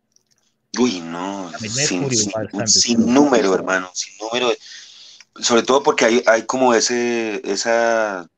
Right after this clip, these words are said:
Speaker 1: onda de los realizadores locales,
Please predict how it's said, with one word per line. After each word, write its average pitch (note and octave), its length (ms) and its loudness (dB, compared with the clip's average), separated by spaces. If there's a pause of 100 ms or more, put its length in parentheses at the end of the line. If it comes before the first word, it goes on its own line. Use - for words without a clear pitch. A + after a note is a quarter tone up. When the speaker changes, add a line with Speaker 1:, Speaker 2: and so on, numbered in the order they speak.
(560)
Speaker 1:
onda A#2 400 6
de B2+ 100 4
los G#2+ 280 -2
realizadores F#2 600 -4
locales, A#2 800 -2